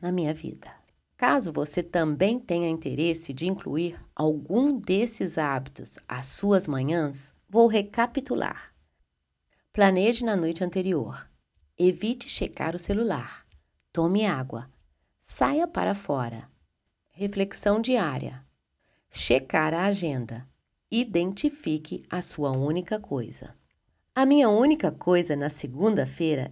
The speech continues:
é sempre fazer o podcast, definir o tema, montar o roteiro, gravar, editar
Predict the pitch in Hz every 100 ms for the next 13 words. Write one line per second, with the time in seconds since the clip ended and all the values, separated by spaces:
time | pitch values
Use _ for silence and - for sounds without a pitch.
0 | - 214 - 208 208 - 214 202 170 156
1 | 165 160 - - 104 120 - - - 175
2 | 185 165 151 131 131 190 190 190 190 -
3 | _ 170 165 175 165 123 123 - 175 165
4 | 160 - _ _ 196 208 175 170 170 175
5 | - _ _ - 247 254 170 - 175 170
6 | -